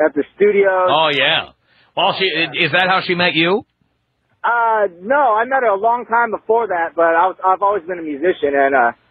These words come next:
Speaker 1: you know, automatically.
Speaker 2: No, no, no, but I'm saying, did she meet you when you, you, she met you, you were a musician?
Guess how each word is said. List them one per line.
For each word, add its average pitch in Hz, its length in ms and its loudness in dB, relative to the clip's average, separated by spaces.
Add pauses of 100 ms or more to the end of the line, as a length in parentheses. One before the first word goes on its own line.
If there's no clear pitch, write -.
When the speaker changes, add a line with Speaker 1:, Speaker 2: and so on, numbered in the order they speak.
(180)
Speaker 1:
you 151 100 0
know, 143 160 2
automatically. 151 720 -2
Speaker 2:
No, 190 160 0
no, 180 120 2
no, 165 60 0
but 170 100 0
I'm 160 120 -2
saying, 180 280 -2
did 156 120 -4
she 175 160 0
meet 185 260 0
you 175 240 0
when 156 140 2
you, 151 240 0
you, 139 240 0
she 170 140 -2
met 214 180 2
you, 143 140 2
you 139 140 2
were 135 100 2
a 123 40 -2
musician? 113 460 -2